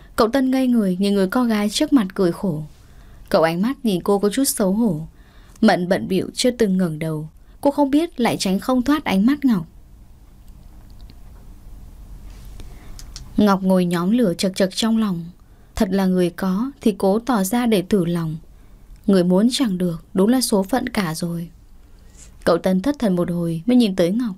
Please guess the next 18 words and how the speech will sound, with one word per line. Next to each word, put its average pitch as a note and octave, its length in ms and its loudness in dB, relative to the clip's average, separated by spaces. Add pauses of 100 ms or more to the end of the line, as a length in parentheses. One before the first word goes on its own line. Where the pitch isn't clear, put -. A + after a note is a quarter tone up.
(120)
khóe G3 140 0
miệng A#3 200 4
nhếch C#4 220 2
lên. G3 220 0 (480)
Cậu A3+ 120 4
mở G3+ 140 4
miệng F#3 180 2
hỏi F#3+ 180 -2
Ngọc, E3 220 -8 (400)
"Chị - 160 0
Ngọc G#3+ 200 2
đây A#3 180 4
nấu A3 140 4
nước C#4 200 4
cho B3 100 -2
anh A#3 60 2
Hoàng G3 240 2
à?" D#3 160 -10